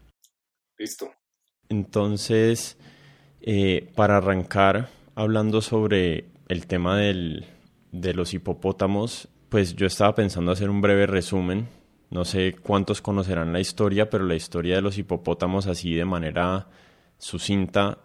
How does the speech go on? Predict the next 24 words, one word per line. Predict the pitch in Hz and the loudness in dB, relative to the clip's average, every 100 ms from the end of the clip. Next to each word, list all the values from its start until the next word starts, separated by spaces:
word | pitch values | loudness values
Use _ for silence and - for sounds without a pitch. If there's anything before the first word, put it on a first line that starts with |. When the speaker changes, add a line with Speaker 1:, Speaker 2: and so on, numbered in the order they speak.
| _ | _
Speaker 2:
es | - 95 92 95 - | -2 2 2 2 -4
que | - 110 | -6 -4
Pablo | - 101 101 | 2 4 4
Escobar, | 107 - 90 95 123 175 - _ _ - | 0 0 4 4 2 -2 -12 _ _ -8
en | 95 87 85 82 80 78 - - - | -6 -4 -4 -4 -6 -6 -10 -14 -8
la | 87 82 | -2 -2
deca-, | 85 92 95 - | 0 -2 -2 -4
década | 92 90 98 98 | -4 -4 -2 -2
de | |
los | 98 92 | -2 -4
ochentas, | 85 98 92 98 123 - - | -6 -4 -4 -2 -4 -6 -10
creo | 87 87 | -8 -6
que | 98 | -6
en | 80 - - - | -6 -10 -14 -8
mil | 90 87 | -4 -2
novecientos | 90 92 80 90 92 | -2 -4 -6 -6 -8
ochenta | 92 98 92 78 | -6 -6 -4 -2
y | 82 | 0
uno, | 104 110 139 - - - _ - | 0 0 -4 -10 -20 -20 _ -2
trajo | 92 87 90 104 139 - _ _ _ _ | 2 2 2 -2 -4 -10 _ _ _ _
a | - 92 87 | -2 0 0
Colombia | - 92 98 101 104 110 | 0 2 2 2 2 0
cuatro | - 107 104 104 110 | -2 0 2 2 -4
hipopótamos, | 110 95 - 95 95 95 107 - - | -2 -4 0 0 0 -2 -2 -8 -14